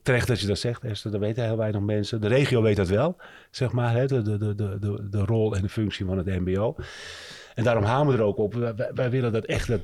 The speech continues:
dat dichtbij organiseren, hè, van de M B O. Eh, eh, eh, dat willen we ook gewoon in stand houden. En ook omdat het, het zijn natuurlijk studenten, maar eerstejaars zijn vrij jong nog steeds. Hè, bij ons zestien, zeventien jaar zijn nog minderjarig.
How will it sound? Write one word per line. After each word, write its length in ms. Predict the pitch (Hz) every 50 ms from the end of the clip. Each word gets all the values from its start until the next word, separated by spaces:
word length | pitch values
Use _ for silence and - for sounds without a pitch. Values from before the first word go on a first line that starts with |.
| - -
dat 160 | - 101 - - -
dichtbij 600 | - 127 104 - 92 92 113 120 151 190 202 175
organiseren, 800 | 147 147 135 - 147 143 143 135 127 139 147 160 165 185 180 143
hè, 140 | 139 170 170
van 180 | - - 135 127
de 180 | 123 123 127
M 40 | 123
B 100 | 117 123
O. 280 | 127 139 156 156 - -
Eh, 360 | 143 - - 120 120 120 117
eh, 440 | 113 - - 113 110 107 104 101 - - - -
eh, 260 | - 110 107 104 104 104
dat 160 | 107 104 98
willen 160 | 127 123 107
we 60 | 101
ook 140 | 120 110 92
gewoon 200 | - 110 104 104
in 80 | 101 92
stand 260 | - 147 156 147 101
houden. 380 | 87 78 78 78 76 - 78 - - - - - - - - - - - - - - - - _ _
En 280 | - 113 113 110 104 -
ook 220 | - 160 170 - -
omdat 320 | 165 131 123 127 127 107
het, 300 | 123 117 107 - - - _ _ _
het 160 | - - 127 -
zijn 180 | 156 156 147
natuurlijk 320 | 135 123 - 131 113 - -
studenten, 640 | - 110 98 110 113 139 175 180 - 190 214 208 151
maar 180 | 120 120 113 -
eerstejaars 640 | - 160 156 151 143 - - 143 131 117 113 117 -
zijn 140 | 135 120
vrij 220 | 104 - 117 101 104
jong 240 | 123 151 151 135 104
nog 300 | 95 85 - - - _
steeds. 460 | - - - 107 80 78 - - -
Hè, 120 | - 113 127
bij 80 | 123 98
ons 240 | 90 85 76 -
zestien, 400 | - 127 117 101 - - 110 98
zeventien 420 | 85 113 120 120 110 - - 113 104
jaar 260 | 107 107 104 104 101
zijn 120 | - 98
nog 100 | 90 85
minderjarig. 920 | 92 110 110 113 123 131 127 127 123 120 120 120 120 120 117 117 107 -